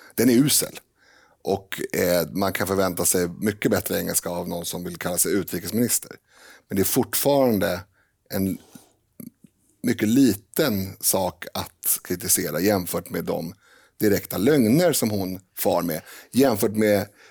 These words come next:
Socialdemokraternas ansvar, hennes ansvar, regeringens ansvar,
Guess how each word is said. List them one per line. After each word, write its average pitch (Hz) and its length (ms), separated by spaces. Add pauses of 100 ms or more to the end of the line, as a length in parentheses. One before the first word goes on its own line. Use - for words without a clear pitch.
Socialdemokraternas 98 840
ansvar, 139 640
hennes 127 380
ansvar, 123 560
regeringens 127 600
ansvar, 98 680